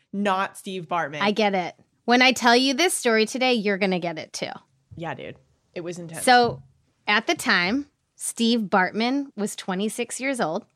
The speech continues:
Speaker 2: a thoroughly likable and decent person who loved baseball his entire life.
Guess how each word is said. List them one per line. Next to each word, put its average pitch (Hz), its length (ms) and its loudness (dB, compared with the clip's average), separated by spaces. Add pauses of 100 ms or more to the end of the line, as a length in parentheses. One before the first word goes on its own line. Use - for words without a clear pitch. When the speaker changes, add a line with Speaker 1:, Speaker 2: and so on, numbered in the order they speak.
(240)
Speaker 2:
a 214 80 2
thoroughly 226 540 0
likable 202 520 0
and 226 160 2
decent 185 380 -4
person 196 500 -6
who 214 140 -4
loved 190 320 -4
baseball 185 420 -2
his 190 140 -2
entire 185 420 -4
life. 202 420 -4